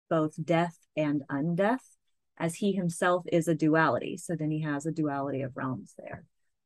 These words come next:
Um, he is the Reaver, worshipped by evil dragons, and, you know, those that took lives and served him in this way were blessed by him.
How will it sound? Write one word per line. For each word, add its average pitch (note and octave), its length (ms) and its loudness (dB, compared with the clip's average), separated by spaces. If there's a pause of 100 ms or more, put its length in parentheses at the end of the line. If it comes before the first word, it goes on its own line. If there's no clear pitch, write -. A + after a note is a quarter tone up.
(120)
Um, - 160 -20 (180)
he E3+ 120 -4
is D#3 220 -6
the E3 120 2
Reaver, D#3 520 -2 (260)
worshipped D#3+ 500 -4
by C#3+ 200 2
evil C3 260 -4
dragons, G#3 680 4
and, D3+ 440 -2 (440)
you E3 120 -2
know, D3+ 160 0
those D3 340 -2
that - 100 -10
took C#3 280 -6
lives C3+ 320 -2
and D3 80 -6
served E3 420 -2
him D3 180 -2
in C#3 100 -2
this C3 200 -4
way C3+ 240 0
were C3+ 160 -4
blessed - 460 -4
by - 240 -10
him. - 280 -8